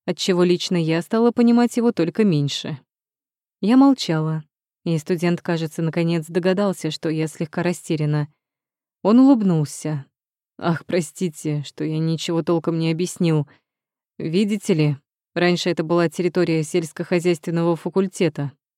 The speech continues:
За административным корпусом было поле, а там дальше — опытное лесонасаждение». Он указал рукой на запад от учебного корпуса.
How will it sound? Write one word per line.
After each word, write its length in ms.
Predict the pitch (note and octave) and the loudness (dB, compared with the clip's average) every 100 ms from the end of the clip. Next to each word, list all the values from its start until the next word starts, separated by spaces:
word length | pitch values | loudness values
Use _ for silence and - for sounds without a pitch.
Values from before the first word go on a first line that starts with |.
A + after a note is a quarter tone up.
| _ - | _ -8
За 200 | E3 F3 | 0 2
административным 840 | E3+ F3 F3 G3 E3+ E3+ E3 E3 | 2 2 0 -2 -2 -2 -2 -2
корпусом 580 | A3 A#3+ A3 - D3+ D3 | 0 -2 -2 -4 -2 0
было 220 | G3 F#3+ | 2 0
поле, 440 | D3+ E3+ E3+ D#3 D3+ _ _ _ _ | 0 0 2 0 -2 _ _ _ _
а 200 | E3 D#3+ | -4 -2
там 260 | D3+ E3 D#3+ | 0 0 0
дальше — 460 | F3+ A3 - E3 C#3 _ _ _ _ | 0 0 -2 -10 -10 _ _ _ _
опытное 480 | E3+ F3+ G3 F#3 E3+ | -4 -2 -2 0 2
лесонасаждение». 1040 | E3 - F3+ E3 E3+ D3+ D3 D3+ D3+ D3 C#3+ _ _ _ _ _ _ | 0 0 -2 0 -2 0 0 0 0 -2 -4 _ _ _ _ _ _
Он 140 | - G#3 | 0 2
указал 380 | G#3 A3+ A#3 A3+ | 4 4 4 4
рукой 300 | A3+ - A3 | 2 2 2
на 160 | A3+ | 4
запад 400 | A3+ A#3 E3+ D3 | 4 2 2 -2
от 100 | D3+ | -2
учебного 500 | E3+ - E3+ D#3+ D#3 | -2 -2 0 0 0
корпуса. 680 | E3 G3 D3+ D#3 - D#3+ | 0 -2 -2 -6 -8 -10